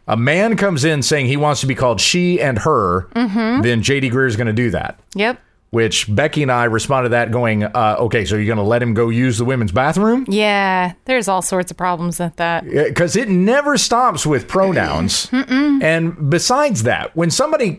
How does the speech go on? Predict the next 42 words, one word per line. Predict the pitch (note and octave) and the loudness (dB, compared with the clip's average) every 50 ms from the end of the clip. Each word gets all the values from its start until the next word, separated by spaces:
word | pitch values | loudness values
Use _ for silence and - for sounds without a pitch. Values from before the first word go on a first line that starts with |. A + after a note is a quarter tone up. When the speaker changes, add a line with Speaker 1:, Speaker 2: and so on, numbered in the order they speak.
| - | -6
Speaker 1:
comes | - - G3+ G3+ E3+ G#3 | -4 -2 0 0 2 0
up | A#3 A#3 | 0 0
to | - E3 | 0 0
you | D3 | 0
and | C3 A#2 | 0 0
says, | - D3+ C#3 B2+ A2 - - - _ _ - | 0 0 0 0 -2 -4 -8 -12 _ _ -4
"I | D3 D#3 F3+ G3+ G3+ | -2 0 0 0 0
prefer | G3 G3 F3 - G3 F#3 E3 | 0 -2 0 0 0 0 0
that | E3+ D#3+ | 0 0
you | D#3+ | 0
use | D#3+ D#3+ D3+ A2+ A#2 | 0 0 0 0 0
these | C#3 D3 D3 D3 C#3 - | 0 0 0 0 -2 -4
pronouns | - - F#3 F3 F3 F3+ D#3 C3+ A#2+ A2+ A2+ A2 G2+ - | -4 -2 0 0 2 2 2 2 2 2 0 0 0 0
when | B2+ B2+ | 0 0
addressing | A2+ F#2+ A2 D3 D#3 C#3+ - C3 G2+ F#2+ | 0 0 0 0 0 0 0 0 0 0
me," | G2 F#2+ F2 - - - - - _ - | 0 -2 -2 -6 -10 -20 -20 -20 _ -4
if | - C#3+ A#2+ G#2 | -4 -2 -2 0
you're | C3 F3+ C#4 C#4+ G#3 | 0 0 0 0 0
talking | - F#3 F3+ F#3+ A3 G#3+ A3 E3+ | 0 2 2 2 2 2 0 0
to | C3+ B2 | 0 2
that | A#2+ A#2+ A2+ F#2+ | 2 0 0 0
person, | - C#3 D3+ C#3+ - B2+ G#2+ F2+ F2 - - - _ _ - | 0 0 0 0 0 -2 -2 -2 -4 -6 -12 -20 _ _ -4
you're | A#2 C#3 A3+ D4 | -2 0 0 2
not | D#4 D4+ C#4+ A#3 | 2 0 0 0
using | E3+ C#3 C3+ C#3+ D3 C#3 A2 A2 B2 G#2+ F2 | 0 0 2 2 2 2 0 0 0 -2 -2
pronouns. | - B2 A#2 A2 A2 G#2+ G2+ F#2+ F#2+ G#2 G#2+ F#2 G#2+ | 0 0 0 0 2 0 0 0 0 0 0 0 0
You're | D3+ G#3+ B3+ | 0 0 2
not | C#4 C4 A3+ | 2 2 2
using | G#3+ A3+ A3+ E3 F3+ E3 B2+ | 2 2 2 2 2 0 0
third-person | - - F#3 F#3 F3+ F3 D3 A#2+ - F3 E3 - - C#3 G#2+ | -2 0 0 2 2 2 2 2 0 0 0 0 0 -2 -2
pronouns | G2 - F3+ E3 D#3 A#2+ G2+ F2 D2 B1+ - - | 0 0 0 0 0 0 0 -2 -2 -2 0 0
like | C3+ B2 G2+ | 0 0 2
Speaker 2:
Yeah, | C#4 D#4+ E4+ | 2 2 2
Speaker 1:
she | - - D#3 | 2 2 0
and | A#2+ G#2+ | 0 0
Speaker 2:
that's | A#2+ | 2
Speaker 1:
her. | F#3 F#3 B2+ F#2 - - | 2 2 0 0 -2 -4
Speaker 2:
kinda | - - D#4+ D#4+ C#4 B3+ | -4 -2 0 0 2 2
what | A3+ G#3 G3+ | 2 0 0
I'm | G3+ A3 A3+ | 0 0 -2
thinking, | G#3 - F#3+ E3+ - - F3+ - | -2 -4 -6 -8 -8 -8 -10 -10
too. | - - - B3 A3+ F3 - - | -8 -6 -2 -2 0 -2 -2 -4